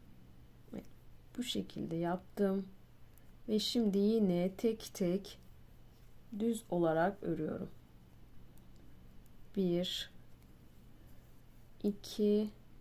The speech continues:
üç, dört, beş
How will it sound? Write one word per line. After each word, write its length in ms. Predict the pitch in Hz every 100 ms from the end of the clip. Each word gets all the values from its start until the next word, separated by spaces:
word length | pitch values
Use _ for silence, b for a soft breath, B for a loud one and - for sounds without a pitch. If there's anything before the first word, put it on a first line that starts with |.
| - - - - - - - - - - - - - - - - - - - - - - - - - - -
üç, 560 | 202 202 208 - - - - - - - - - - - - - - - - - - - - - - - - 196
dört, 680 | 190 185 214 - - - - - - - - - - - - - - - - - - - - - - - - - - - - - - - - - - - - - - - - - - - - - -
beş 720 | 185 185 220 226 - - -